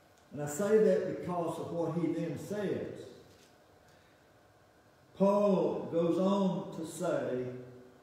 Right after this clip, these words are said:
and we need this attitude of Paul in verse nine of Second Corinthians twelve, "Therefore most gladly," notice the,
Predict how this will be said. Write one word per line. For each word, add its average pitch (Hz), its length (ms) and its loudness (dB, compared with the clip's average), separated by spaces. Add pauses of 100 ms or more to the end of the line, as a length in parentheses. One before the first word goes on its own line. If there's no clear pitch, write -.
(1120)
and 131 160 -6
we 160 140 6
need 185 340 10
this 170 200 2
attitude 143 760 -2
of - 220 -14
Paul 123 560 -4
in 127 80 -6
verse 147 260 0 (100)
nine 156 380 -4
of - 60 -10
Second 151 400 -4
Corinthians 135 400 -4 (100)
twelve, 120 460 -4 (960)
"Therefore 185 640 6
most 180 360 2
gladly," 165 600 2
notice 170 400 0
the, 151 460 -2